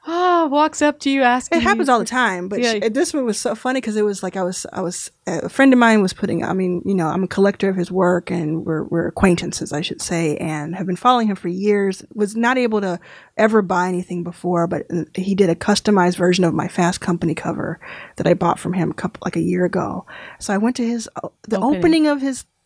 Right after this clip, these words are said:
Speaker 2: gallery and everything, and I was like, "There's this one I've just had my eye on. It's fifteen grand." I have been collecting art, and it was something I was thinking about, you know, purchasing. And this w-, white woman comes up to me, and she's like,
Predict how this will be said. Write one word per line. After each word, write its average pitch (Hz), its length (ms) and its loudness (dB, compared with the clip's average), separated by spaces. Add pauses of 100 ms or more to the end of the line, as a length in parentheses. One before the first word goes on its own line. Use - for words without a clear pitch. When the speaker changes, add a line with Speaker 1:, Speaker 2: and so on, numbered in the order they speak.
(120)
Speaker 2:
gallery 302 600 0
and 214 160 2
everything, 202 380 -2
and 196 100 0
I 190 60 0
was 196 240 -4
like, 202 240 -4 (920)
"There's 202 220 2
this 208 160 -4
one 226 180 0
I've 196 140 0
just 190 220 -6
had 190 160 -4
my 190 120 -2 (240)
eye 233 60 4
on. 185 420 0 (140)
It's - 100 -16
fifteen 277 420 -2
grand." 240 580 2 (640)
I 180 300 0
have 190 80 0
been 175 140 0
collecting 185 420 -2
art, 208 500 -2
and 185 200 -6
it - 20 -4
was 185 140 -6
something 190 260 -6
I 185 60 -2
was 196 100 -4
thinking 190 260 -6
about, 190 400 -4 (280)
you 202 140 0
know, 208 220 -4 (200)
purchasing. 233 580 0 (420)
And 254 160 2
this 285 180 2
w-, - 220 -8
white 233 360 2
woman 277 220 2
comes 240 200 2
up 226 140 0
to - 100 -4
me, 214 140 4
and 202 100 0
she's 208 140 -10
like, 202 160 -4